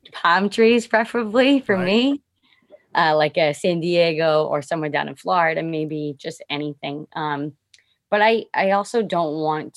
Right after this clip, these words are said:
Speaker 1: to put myself in a box. I think that if there was an opportunity to do T V or something in sports or something, I don't know. I think I definitely wanna stay in this broadcasting career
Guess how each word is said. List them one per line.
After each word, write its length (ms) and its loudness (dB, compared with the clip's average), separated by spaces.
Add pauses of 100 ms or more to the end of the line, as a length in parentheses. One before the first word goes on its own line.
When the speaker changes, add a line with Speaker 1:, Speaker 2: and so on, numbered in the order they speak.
Speaker 1:
to 340 -6
put 100 -8
myself 380 -4
in 60 -6
a 40 -8
box. 560 -10
I 180 -4
think 420 -8
that 380 -4
if 140 -12
there 140 -4
was 100 -8
an 60 -4
opportunity 560 -10
to 160 -18
do 160 -10
T 240 -12
V 360 -8 (420)
or 680 -4
something 480 -6
in 100 -8
sports 520 -6
or 80 -8
something, 680 -8 (840)
I 80 -4
don't 160 0
know. 200 0
I 140 -6
think 480 -10
I 60 -2
definitely 420 2
wanna 160 -2
stay 360 -4
in 280 -8
this 380 -10 (880)
broadcasting 840 -4
career 380 -8